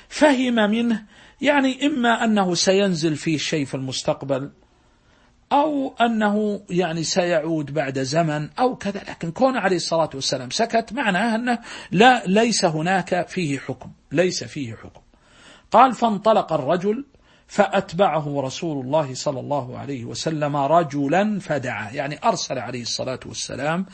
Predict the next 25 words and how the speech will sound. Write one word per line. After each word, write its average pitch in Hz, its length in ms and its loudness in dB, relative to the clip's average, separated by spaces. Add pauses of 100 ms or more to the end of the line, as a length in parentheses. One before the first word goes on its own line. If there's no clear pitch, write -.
(240)
في 196 340 0
إثره 151 540 0
رجلاً 156 420 0
فدعا، 135 580 -2 (280)
فتلا 180 460 4
عليه، 110 300 -8 (160)
يعني 101 180 -12
تلا 170 240 0
النبي 120 400 -8
صلى 120 220 -6
الله 117 360 -8
عليه 113 160 -12
وسلم 147 460 -8 (320)
هذه 143 260 0
الآية 135 380 -4
في - 180 -10
سورة 123 420 -6
هود: 165 280 -4 (340)
"وأقم 175 400 -2
الصلاة 131 440 -2
طرفي 127 760 -2
النهار 127 680 -8 (340)
وزلفا 156 760 0
من 143 360 -6
الليل 127 440 -4